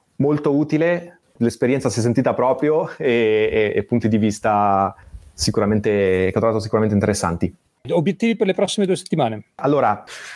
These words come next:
Speaker 1: ne ho tre. Il primo è finalizzare questo discorso dell'aumento dei prezzi e quindi decidere cosa fare con i clienti esistenti. Punto numero due. Mi aspetta una settimana in the business, Marco, perché settimana prossima Filippo, il mio commerciale, se ne va in ferie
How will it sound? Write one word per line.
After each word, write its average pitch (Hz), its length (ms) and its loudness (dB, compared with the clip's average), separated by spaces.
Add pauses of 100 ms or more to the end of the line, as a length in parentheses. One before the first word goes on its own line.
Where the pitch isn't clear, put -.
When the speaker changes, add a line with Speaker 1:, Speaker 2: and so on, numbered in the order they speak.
(140)
Speaker 1:
ne 165 100 2
ho 185 60 4
tre. 127 480 -2
Il 139 120 -2
primo 240 440 0
è 143 300 0
finalizzare 151 640 0
questo 131 200 -2
discorso 127 320 0
dell'aumento 123 340 0
dei 107 100 2
prezzi 127 600 -2 (340)
e 123 80 -10
quindi 123 260 0
decidere 110 340 0
cosa 110 180 0
fare 104 240 -2
con 101 100 0
i 98 40 2
clienti 101 240 0
esistenti. 160 680 -4 (400)
Punto 190 220 0
numero 175 220 2
due. 120 480 0 (440)
Mi 156 100 -2
aspetta 196 360 -2
una 180 140 2
settimana 180 640 0 (260)
in 185 160 2
the 165 120 2
business, 151 380 -2
Marco, 151 340 0
perché 135 220 0
settimana 151 280 0
prossima 143 520 0
Filippo, 135 340 0
il 127 60 2
mio 131 100 2
commerciale, 131 560 0
se - 100 -6
ne 123 60 2
va 131 100 2
in 131 100 2
ferie 151 580 0